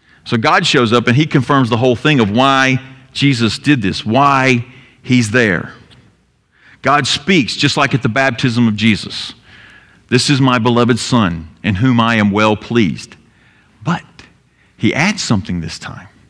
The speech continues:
He adds something very important for Peter, James, and John, and all of us.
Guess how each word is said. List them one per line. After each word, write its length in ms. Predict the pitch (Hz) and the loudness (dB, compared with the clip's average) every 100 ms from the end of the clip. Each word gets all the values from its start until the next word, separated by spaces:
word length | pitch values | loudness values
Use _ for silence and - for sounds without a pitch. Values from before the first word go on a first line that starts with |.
| _ _ _ _ _ _ - | _ _ _ _ _ _ 0
He 180 | 123 | 2
adds 220 | 123 135 120 | 2 0 0
something 340 | 117 98 95 | 0 0 0
very 280 | 98 135 151 | 2 4 4
important 420 | 127 143 120 - - _ - - - _ | 0 -2 -4 -4 -10 _ -20 -20 -20 _
for 140 | _ - | _ -10
Peter, 300 | - 151 156 | -2 0 0
James, 340 | 131 147 131 | 0 0 0
and 160 | 104 101 | 0 0
John, 520 | 117 123 90 85 95 - _ _ _ _ _ _ _ _ _ - | 0 0 0 -2 -6 -12 _ _ _ _ _ _ _ _ _ -8
and 80 | 87 | -2
all 160 | 98 | 0
of 80 | 104 | 2
us. 460 | 107 92 - - | 0 -2 -8 -16